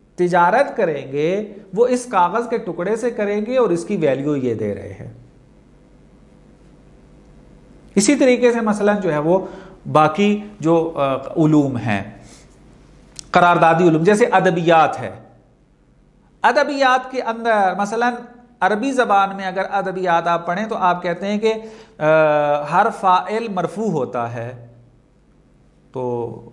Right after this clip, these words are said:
तकवीनी तौर पे तो नहीं है ऐसे। अरब ज़बान के अफराद ने तय किया है कि हम फ़ाइल को मरफू पढ़ेंगे,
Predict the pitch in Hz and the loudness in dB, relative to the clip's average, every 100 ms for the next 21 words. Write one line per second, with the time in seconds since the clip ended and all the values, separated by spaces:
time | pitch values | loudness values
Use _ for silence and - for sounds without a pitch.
0 | - - 120 131 156 208 208 202 214 240 | -14 -10 -8 -4 -2 2 2 2 -2 -4
1 | 302 254 147 - - - - _ _ _ | -6 -6 -8 -10 -16 -20 -20 _ _ _
2 | - - - 143 147 165 147 139 120 131 | -20 -20 -8 -2 0 0 -2 -6 -4 -4
3 | 127 131 120 117 - 117 123 120 131 131 | -6 -8 -8 -10 -6 -2 -2 -4 -8 -6
4 | 139 135 113 117 107 107 107 - 113 123 | -2 -2 -2 -6 -6 -6 -8 -8 -6 -4
5 | 139 139 135 147 147 131 113 - 107 101 | -4 -2 -2 -2 -4 -4 -6 -6 -8 -8
6 | 101 101 104 | -10 -12 -12